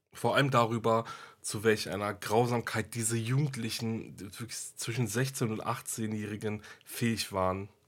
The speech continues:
Aber auch darüber, wie viele Menschen davon wussten, was mit Junko Furuta geschehen ist. Selbst die Eltern, die im selben Haus sind und keiner hat ihr geholfen. Es wäre so einfach gewesen, die Polizei mit konkreten Hinweisen zum Haus der Minatos zu schicken.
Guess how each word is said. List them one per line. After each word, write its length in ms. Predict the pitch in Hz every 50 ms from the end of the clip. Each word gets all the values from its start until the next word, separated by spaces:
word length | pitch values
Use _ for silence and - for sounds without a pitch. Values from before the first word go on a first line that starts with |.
| _ _ _ _ _ _ _ _ _ _ _ _ _ _ _ _ _ _ _ _ _ _ _ _ -
Aber 160 | 101 98 113
auch 100 | 101 -
darüber, 420 | - 113 110 104 110 107 110 101
wie 60 | 98 95
viele 240 | - - 110 110
Menschen 340 | 101 101 104 101 95 - 107
davon 320 | 98 95 92 - 95 87 90
wussten, 320 | 101 92 - - - -
was 160 | 95 92 -
mit 120 | - 90 87
Junko 340 | 92 95 90 90 95 92
Furuta 420 | 90 - - 92 90 95 85 92 87
geschehen 420 | 85 - - - - 95 95 98
ist. 360 | 78 90 - - - - _ _ - - - - _ _ _ _ _ _ _ _ _ _ _
Selbst 320 | - - 117 113 - - -
die 140 | 131 135 -
Eltern, 520 | 120 127 135 131 - 139 127 127 120 113
die 180 | 113 117 117 -
im 200 | 113 120 120 107
selben 400 | 113 120 120 131 131 131 123 -
Haus 300 | 123 123 135 135 - -
sind 280 | 120 113 113 113 - - - _ _ _ _ _ _ _ _
und 320 | - 110 113 110 101 - -
keiner 300 | - - 120 117 123 120
hat 160 | 113 110 -
ihr 120 | - 92
geholfen. 580 | 104 98 98 104 98 92 - - 101 101 101 95 _ _ _ _ _ _ _ _ _ _ _ _ _ _ _ _ _ _ _ _ _ _ _ _ _ _ _ _ _ _
Es 120 | - - -
wäre 120 | 113 110
so 100 | 104 131
einfach 320 | 95 117 127 127 135 131
gewesen, 380 | 131 120 113 107 110 101 107 113
die 80 | - -
Polizei 420 | - 101 107 107 - - 117 107
mit 140 | 107 107 107
konkreten 640 | - - 107 98 - - - 120 127 135 131 123
Hinweisen 540 | 107 113 123 120 104 104 98 98 92 - 104
zum 200 | - - 107 98
Haus 180 | 101 101 90 -
der 120 | - 101
Minatos 480 | 98 95 95 92 90 92 - 92 87 -
zu 80 | -
schicken. 480 | - - - 90 85 - 92 92 92